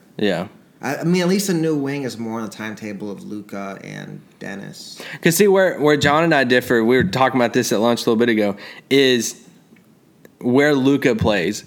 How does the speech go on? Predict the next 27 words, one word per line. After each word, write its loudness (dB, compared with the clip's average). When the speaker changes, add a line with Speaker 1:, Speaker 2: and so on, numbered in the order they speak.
Speaker 1:
And 2
I 2
think 0
Luka 2
could -4
play 2
the -6
two. 2
John 2
likes 0
him 2
more 2
at -4
the -6
four. -2
Speaker 2:
I, -2
I 0
think -6
it's -2
almost 0
semantics, -4
because -6
I -4
think -6
you -2
just -6
want -6